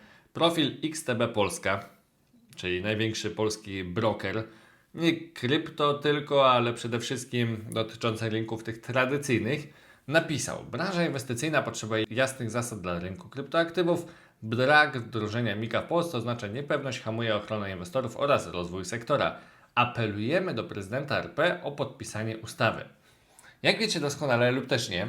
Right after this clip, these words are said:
to Wam tutaj w skrócie o tym opowiem, cała branża kryptowalut,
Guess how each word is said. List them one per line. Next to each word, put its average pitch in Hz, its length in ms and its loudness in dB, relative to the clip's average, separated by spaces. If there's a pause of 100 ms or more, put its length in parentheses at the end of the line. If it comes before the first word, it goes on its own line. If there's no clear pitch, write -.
(160)
to 113 100 2
Wam 107 200 0
tutaj 104 360 2
w 104 100 -12
skrócie 110 420 -4
o 98 40 0
tym 104 200 -4
opowiem, 120 500 -4 (340)
cała 185 280 6
branża 147 400 2
kryptowalut, 117 720 0